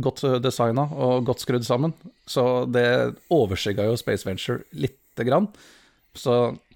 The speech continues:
jeg prøver fortsatt å snakke om Space Venture objektivt, og ikke sammenlignet med Return to Monkey Island, for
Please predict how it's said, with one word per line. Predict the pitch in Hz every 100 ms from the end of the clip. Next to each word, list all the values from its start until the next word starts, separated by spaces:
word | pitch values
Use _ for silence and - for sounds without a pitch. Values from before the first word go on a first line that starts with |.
| - - - _ _ _ -
jeg | 165
prøver | 185 131 170
fortsatt | 151 147
å | 160
snakke | 156 139
om | 135
Space | 120 104
Venture | 113 110 143
objektivt, | - 95 101 101 135 127 - - _ -
og | 131
ikke | 123 - - 107
sammenlignet | 131 101 85 92 101
med | 107 113
Return | 117 95
to | 101
Monkey | 104 101
Island, | 107 98 139
for | 131